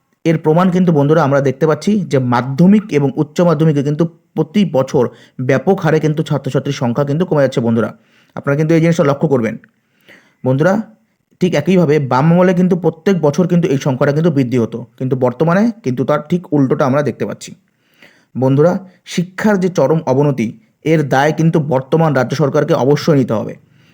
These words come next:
আপনারা বন্ধুরা দেখবেন শিক্ষাক্ষেত্রে যে ব্যাপক দুর্নীতি, ব্যাপক পরিমাণ শিক্ষাক্ষেত্রে দুর্নীতি, স্কুল, স্কুলের শিক্ষক থেকে শুরু করে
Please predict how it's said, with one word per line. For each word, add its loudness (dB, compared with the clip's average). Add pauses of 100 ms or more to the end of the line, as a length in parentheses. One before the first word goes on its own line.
(160)
আপনারা 0
বন্ধুরা 2
দেখবেন 0 (380)
শিক্ষাক্ষেত্রে -2
যে 0
ব্যাপক 0
দুর্নীতি, 2 (540)
ব্যাপক -2
পরিমাণ 2
শিক্ষাক্ষেত্রে -2
দুর্নীতি, 0 (280)
স্কুল, 2 (200)
স্কুলের 0
শিক্ষক -4
থেকে 0
শুরু 0
করে 2